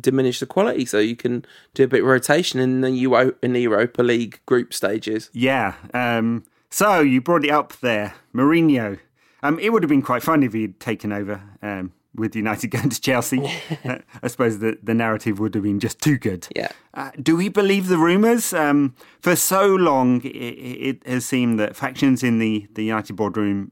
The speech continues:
Speaker 2: specifically Woodward, who is worried about his power base being disrupted by Mourinho's entrance, uh, y-, you know, those factions had stopped, uh, a deal being done, but, um, some very, uh, credible people now saying that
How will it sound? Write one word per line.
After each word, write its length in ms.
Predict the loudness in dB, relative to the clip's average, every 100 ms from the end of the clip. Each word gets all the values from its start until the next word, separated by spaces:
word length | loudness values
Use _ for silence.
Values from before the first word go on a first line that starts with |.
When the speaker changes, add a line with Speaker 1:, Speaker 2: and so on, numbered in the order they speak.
| _
Speaker 2:
specifically 720 | -12 -6 -2 0 0 0 0 2
Woodward, 560 | 2 0 0 -2 -2 -10 _ _ _ _ _ -6
who 280 | -2 0 0
is 200 | -2 -6
worried 360 | 0 2 2 0
about 260 | -2 -4 -4
his 160 | -8
power 320 | -4 -2 0
base 320 | 0 -2 -4 -4
being 380 | -2 0 -2
disrupted 560 | -4 -4 -4 -2 -4 -2
by 160 | -2 -2
Mourinho's 560 | 0 2 2 2 0
entrance, 440 | -2 -4 -8 -8 -8
uh, 120 | -10 -12 -20 -20 _
y-, 120 | -10 -6
you 100 | -4
know, 120 | -2
those 240 | 0 0
factions 460 | 0 -4 0 0 0
had 160 | -2 -4
stopped, 480 | -2 -2 -2 -4
uh, 200 | -2 -2 -2
a 100 | -2
deal 220 | 2 2
being 260 | 2 2 2
done, 280 | 2 0 0
but, 280 | 0 0 -4
um, 300 | -2 -4 -8 _
some 340 | -10 -8 -6 -6
very, 560 | -2 2 2 4 4
uh, 160 | 2 0
credible 500 | 0 0 2 2 2
people 380 | 2 0 2 2
now 220 | 2 0
saying 360 | 0 0 2 2
that 220 | -2